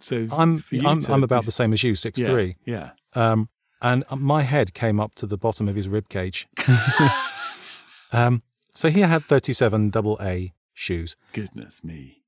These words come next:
Speaker 2: And by contrast, the smallest ever pair of shoes, um, was made by a scientist, uh, in Switzerland in two thousand and five. This pair of shoes <laughs> measures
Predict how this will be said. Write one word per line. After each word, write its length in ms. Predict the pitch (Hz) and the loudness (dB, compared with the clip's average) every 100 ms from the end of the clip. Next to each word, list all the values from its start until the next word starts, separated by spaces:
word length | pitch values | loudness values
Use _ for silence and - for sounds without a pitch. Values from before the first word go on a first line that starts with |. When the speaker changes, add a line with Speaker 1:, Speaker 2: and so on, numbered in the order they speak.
| _ | _
Speaker 2:
And 180 | 123 131 | 0 2
by 120 | 156 | 2
contrast, 500 | - 214 185 156 - | 4 2 4 2 0
the 80 | 107 | -2
smallest 640 | - 165 208 247 113 - | -2 2 4 6 4 2
ever 180 | 98 87 | -2 -4
pair 300 | 85 92 87 | -4 -4 -4
of 140 | 90 90 | -4 -4
shoes, 500 | 95 82 131 190 - _ _ _ - - _ _ - | -4 -4 -6 -8 -10 _ _ _ -20 -20 _ _ -4
um, 380 | 139 135 143 175 _ _ | 0 2 0 -8 _ _
was 220 | 139 135 | -6 -2
made 240 | 156 156 143 | 0 0 0
by 200 | 135 127 | 0 0
a 40 | |
scientist, 720 | 120 117 113 110 107 104 - _ - | 0 0 0 -2 -2 -4 -8 _ -8
uh, 140 | 107 101 | -6 -4
in 140 | 135 | -2
Switzerland 480 | 131 123 107 107 104 | -2 -4 -4 -2 0
in 80 | 104 | -2
two 160 | - 143 | -2 -2
thousand 300 | 123 104 107 | -2 0 -2
and 80 | |
five. 260 | 98 110 107 _ _ - | 0 -2 -2 _ _ -4
This 120 | 156 | -2
pair 220 | 151 139 | 0 0
of 100 | 123 | 0
shoes 400 | - 127 101 98 | 0 0 0 -2
<laughs> 20 | |
measures 540 | 131 127 131 - 113 | 4 6 6 4 0